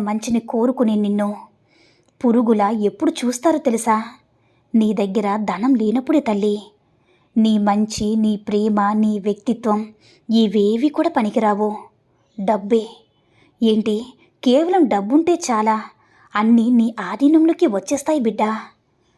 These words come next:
అవును తల్లి, నువ్వు ఏమీ చెయ్యవలసిన అవసరమే లేదు. నీ సమయం వచ్చేంత వరకు ఎదురుచూడు చాలు అని ఎవరైనా అన్నారంటే వాళ్ళు సోమరిపోతులని అర్థం చేసుకో. నీ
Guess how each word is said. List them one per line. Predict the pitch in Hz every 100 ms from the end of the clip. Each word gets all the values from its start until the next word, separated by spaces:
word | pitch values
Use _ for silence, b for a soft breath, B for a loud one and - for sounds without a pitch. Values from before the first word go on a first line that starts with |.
| _ _ -
అవును | 214 240
తల్లి, | 240 208 214 214 - b b b b
నువ్వు | 226 208 214 190 208
ఏమీ | 214 214 214
చెయ్యవలసిన | - 202 214 208 - 214
అవసరమే | 190 208 277 285 226
లేదు. | 208 208 214 - _ _ _ _ _
నీ | 226 226 220
సమయం | 226 214 233 208
వచ్చేంత | 208 - 262 220
వరకు | 220 208 214 311 214
ఎదురుచూడు | 285 294 330 349
చాలు | - 214 208 220 - _ b b b b
అని | 233 240 214
ఎవరైనా | 214 320 339
అన్నారంటే | 247 226 220 208 220 214 233 b b b b -
వాళ్ళు | 214 208 202 220 226
సోమరిపోతులని | 240 190 226 285 285 233 220 202 208 -
అర్థం | 196 202 254 247
చేసుకో. | 202 - 214 208 - b b b b
నీ | 254